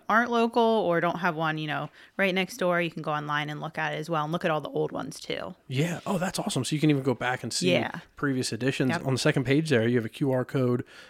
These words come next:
Speaker 2: There's a picture of you and Kimberly and, and the whole team.
Speaker 1: Yep.
Speaker 2: Let's start off from the beginning. Where did you grow up? Where were you born and raised? Let's get some, uh, details on that.
Speaker 1: Yep. So I grew up in Middletown. Um, so moved to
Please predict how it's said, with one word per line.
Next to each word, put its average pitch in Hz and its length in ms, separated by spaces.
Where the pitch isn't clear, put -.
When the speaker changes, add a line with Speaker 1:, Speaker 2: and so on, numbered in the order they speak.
Speaker 2:
There's 123 240
a - 40
picture 135 260
of 117 80
you 151 280
and 127 140
Kimberly 143 380
and, 127 120
and 131 140
the 127 60
whole 208 160
team. 180 340
Speaker 1:
Yep. 185 240
Speaker 2:
Let's 190 240
start 190 260
off 123 380
from 175 180
the 196 60
beginning. 131 420
Where 143 220
did 202 120
you 208 60
grow 147 300
up? 135 200
Where 127 120
were 160 40
you 156 120
born 139 200
and 131 140
raised? 120 460
Let's 143 160
get 151 180
some, 135 300
uh, 123 100
details 120 400
on 117 140
that. 104 200
Speaker 1:
Yep. 208 180
So 202 140
I 190 160
grew 180 260
up 233 320
in 233 140
Middletown. 214 720
Um, 165 340
so 180 800
moved 185 880
to 185 480